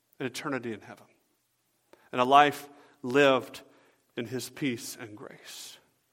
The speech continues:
True faith in Jesus Christ is rooted in the revelation of who he is and what he has done, and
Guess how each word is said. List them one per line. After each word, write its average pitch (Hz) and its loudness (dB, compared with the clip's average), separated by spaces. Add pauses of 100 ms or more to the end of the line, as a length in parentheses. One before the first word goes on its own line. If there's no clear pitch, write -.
(500)
True 196 4
faith 185 6
in 160 0
Jesus 165 -2
Christ 180 4
is 143 -6 (400)
rooted 185 6
in 170 2
the 160 2
revelation 175 4
of 143 -2
who 190 -4
he 160 2
is 165 6
and 135 0
what 151 6
he 156 0
has 131 2
done, 143 2
and 117 -6